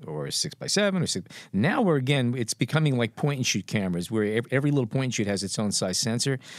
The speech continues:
And the medium format is the same thing where, yes, it's a lot bigger than a full frame thirty-five, but it's not a six forty-five, it's not a two and a quarter square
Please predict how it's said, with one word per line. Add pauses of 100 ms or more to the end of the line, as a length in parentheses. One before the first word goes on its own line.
(280)
And
the
medium
format
is
the
same
thing
where,
yes,
it's
a
lot
bigger
than
a
full
frame
thirty-five,
but
it's
not
a
six
forty-five,
it's
not
a
two
and
a
quarter
square